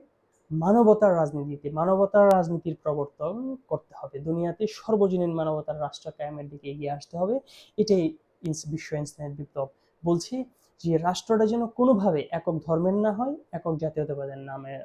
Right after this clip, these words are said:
না, জাতীয়তাবাদের যেন না হয়, রাষ্ট্রটা যেন সর্বজনীন থাকে, যেটা প্রাকৃতিকভাবে হওয়ার কথা। এই যে দুনিয়াতে ট্রাম্প ট্যারিফ ঘোষণা করছে, এটা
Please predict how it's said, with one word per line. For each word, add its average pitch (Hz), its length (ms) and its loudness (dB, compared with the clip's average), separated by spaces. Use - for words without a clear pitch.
না, 151 260 -4
জাতীয়তাবাদের 156 1200 0
যেন 185 220 -2
না 143 300 -6
হয়, 123 220 -10
রাষ্ট্রটা 165 380 -8
যেন 190 160 -6
সর্বজনীন 160 720 -4
থাকে, 156 240 -18
যেটা 170 180 -8
প্রাকৃতিকভাবে 190 680 -4
হওয়ার 147 280 -6
কথা। - 360 -14
এই 233 100 4
যে 226 100 4
দুনিয়াতে 202 480 2
ট্রাম্প 220 600 0
ট্যারিফ 190 280 2
ঘোষণা 151 300 -8
করছে, - 300 -16
এটা 208 140 -10